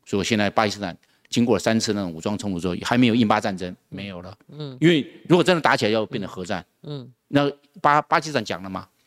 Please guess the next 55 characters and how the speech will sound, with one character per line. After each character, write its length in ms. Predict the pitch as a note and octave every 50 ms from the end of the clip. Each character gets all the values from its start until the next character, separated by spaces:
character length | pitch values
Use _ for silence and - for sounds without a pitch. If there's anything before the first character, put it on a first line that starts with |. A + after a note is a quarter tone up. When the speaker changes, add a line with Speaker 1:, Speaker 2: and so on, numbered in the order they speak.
| _ _ _ _ - _ _ _ -
Speaker 1:
一 80 | D3
核 160 | - - B2
战 160 | B2+ D3+ B2 A2+
开 180 | - A#2+ B2
始， 120 | A#2 G#2+ F2+
我 180 | F2+ G2 A2
先 220 | A2 - - C3+ C3+
要 100 | C3 A#2
上 220 | - B2+ A2 A2+
印 160 | B2 A2+ G#2+
度， 100 | A2+ G2
先 160 | - A#2 A#2
死 160 | - - - F2
亡 140 | E2 G2 C#3
一 60 | A#2
千 180 | - - G2+ F#2+
五 80 | F#2+
百 140 | F2 E2 D#2+
万 120 | F2+ F2+
人。 160 | E2 D#2+ E2+ _ _ _ _
Speaker 2:
嗯。 200 | D#3+ D#3 D3 - _ _ _ _ -
Speaker 1:
开 100 | - - _
玩 100 | - A#2+
笑， 140 | - - -
一 80 | - A2+
千 160 | - - -
五 40 | A2
百 60 | G#2+
万 120 | A2+ A2
人。 200 | G2+ G2+ G#2 A2 - _ _ _ _ _ _ _ _
Speaker 2:
哎 100 | - D#3
呦， 160 | E3 E3+ E3 D#3+
Speaker 1:
你 60 | D3+
看， 140 | G3 B3 D#4+
Speaker 2:
很 80 | C#3 B2
难 140 | - E3+
记 0 |
住。 0 |
Speaker 1:
你 0 |
刚 80 | E3+ F#3
刚 80 | F#3 -
讲 160 | C#3 A2+ B2+
的， 80 | D#3
你 180 | E3 C#3 A#2+ A#2+
刚 80 | D3+ F#3+
刚 80 | G#3
讲 80 | E3+ A#2
的 60 | A#2
登 200 | - D3+ D#3 F3
岛 140 | C#3 G#2+ G2+
才 140 | - A#2 C3+
死 180 | - - F#2+
了 80 | E2+ G2
四 220 | - - A#2+ G#2
万， 200 | G2 G2 F#2 E2